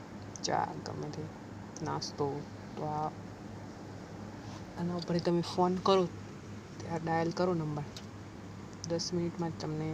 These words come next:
ત્યાં પહોંચી જાય તમારા રૂમે, એવી સુવિધા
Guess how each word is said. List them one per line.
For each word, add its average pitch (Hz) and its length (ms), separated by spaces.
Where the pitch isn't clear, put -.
ત્યાં 156 240
પહોંચી 160 280
જાય 143 200
તમારા 147 340
રૂમે, 147 220
એવી 151 200
સુવિધા 151 380